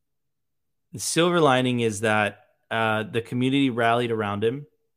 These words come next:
Uh, I think he's raised, like, fifty-four Bitcoin, which is, like, a million dollars and change current price. And I, he's been able to successfully kind of keep the beasts at bay, so to speak,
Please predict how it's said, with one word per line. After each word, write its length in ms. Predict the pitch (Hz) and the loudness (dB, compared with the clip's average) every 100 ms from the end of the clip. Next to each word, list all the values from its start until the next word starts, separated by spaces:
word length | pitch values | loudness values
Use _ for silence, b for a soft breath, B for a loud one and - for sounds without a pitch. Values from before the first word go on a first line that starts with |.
| _ | _
Uh, 540 | - 113 107 107 107 107 | -6 -4 -4 -4 -6 -6
I 40 | |
think 140 | 110 120 | -6 -8
he's 160 | 110 | -6
raised, 280 | 110 117 110 | -2 -2 0
like, 160 | 107 104 | -4 -4
fifty-four 580 | 139 117 127 110 117 113 | -4 -4 -8 -4 -2 0
Bitcoin, 460 | 110 127 117 117 | 0 0 -4 -2
which 160 | 113 110 | -4 -10
is, 180 | - - | -18 -16
like, 220 | - 104 | -10 -8
a 40 | 113 | -6
million 360 | 113 117 117 | -4 -4 -2
dollars 320 | 113 110 113 107 | 0 2 0 -2
and 100 | 104 | -6
change 580 | 110 107 120 131 - - | -4 -2 -4 -8 -14 -8
current 280 | 113 110 | -6 -6
price. 420 | - 110 113 - - _ _ _ _ _ _ _ _ _ - | -6 -4 -4 -8 -20 _ _ _ _ _ _ _ _ _ -6
And 500 | 123 123 120 120 104 | -2 2 0 -2 -4
I, 80 | 120 | -4
he's 400 | 113 - 127 120 | -6 -8 -6 -2
been 140 | 131 | 0
able 220 | 135 139 143 | 2 0 -2
to 120 | 135 | -6
successfully 960 | - 120 - 127 - - 139 135 127 120 | -12 -12 -2 -2 -2 -4 -2 0 -2 -4
kind 300 | 127 120 120 | -2 -2 0
of 320 | 117 107 _ | -2 -4 _
keep 440 | - 135 131 - | -8 -4 -4 -6
the 100 | 123 | -8
beasts 520 | 110 127 127 - - - | -4 -4 -4 -6 -8 -4
at 200 | 117 113 | -6 -4
bay, 320 | 131 - 147 | -4 -2 -6
so 200 | - 110 | -10 -10
to 100 | 104 | -10
speak, 420 | - - - _ | -14 -20 -20 _